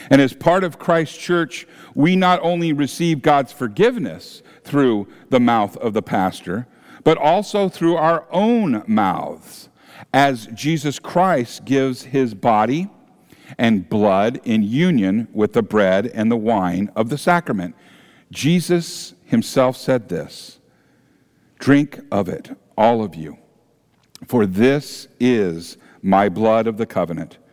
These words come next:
which is poured out for many for the forgiveness of sins." What a gift.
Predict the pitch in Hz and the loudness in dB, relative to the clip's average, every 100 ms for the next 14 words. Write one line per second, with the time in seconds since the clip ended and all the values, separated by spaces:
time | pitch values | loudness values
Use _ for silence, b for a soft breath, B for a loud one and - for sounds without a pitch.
0 | b b b 113 - 95 - - 110 107 | b b b -4 -2 -4 -4 2 2 2
1 | 110 107 98 - 104 110 110 82 85 _ | 2 0 0 -4 0 2 0 -2 -6 _
2 | b b b b 98 95 90 107 85 127 | b b b b -2 -2 -2 -4 2 0
3 | 113 85 - - - _ 82 - 127 104 | 2 -8 -10 -16 -20 _ -10 -2 0 2
4 | 95 - - - _ _ _ _ _ _ | 0 -6 -14 -20 _ _ _ _ _ _
5 | _ _ _ _ B B B - 107 92 | _ _ _ _ B B B -4 -2 4
6 | 135 107 - - | 4 2 -6 -20